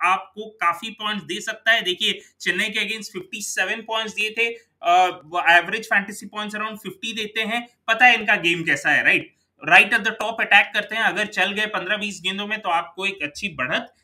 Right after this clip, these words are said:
दे सकते हैं straight away। बल्लेबाजों के बारे में बात करें, तो जेसन रॉय को भूल नहीं सकते हैं। हाँ, मैं समझता हूँ last game में failure था, लेकिन इनकी जो approach है, जो fearless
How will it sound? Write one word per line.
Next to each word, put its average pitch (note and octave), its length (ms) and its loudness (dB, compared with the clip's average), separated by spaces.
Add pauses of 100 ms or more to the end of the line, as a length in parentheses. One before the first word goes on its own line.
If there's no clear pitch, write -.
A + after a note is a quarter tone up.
(120)
दे F3+ 260 0
सकते G3+ 320 -4
हैं F#3+ 200 -2
straight D#3+ 460 -4
away। D3+ 140 6 (680)
बल्लेबाजों B3+ 500 4
के C#4 120 -4
बारे B3 200 2
में B3 160 -4
बात A3 260 2
करें, A#3+ 180 -2
तो A#3+ 100 -6
जेसन F#3+ 300 -2
रॉय A3 240 -2
को A3 140 -8
भूल F3+ 300 -6
नहीं G#3+ 160 -4
सकते G#3 380 -2
हैं। A#3+ 360 -2 (140)
हाँ, A#3 400 2
मैं F3 220 -2
समझता G3+ 400 -4
हूँ G#3+ 120 -6
last F#3+ 220 0
game G#3+ 180 -8
में G#3 100 -4
failure G3 500 -4
था, G3+ 80 -2
लेकिन D#3+ 640 -4 (240)
इनकी E3 320 -6
जो G3+ 160 -8
approach E3+ 520 -8
है, D3+ 60 -6
जो C#3 260 -12
fearless F3+ 400 -4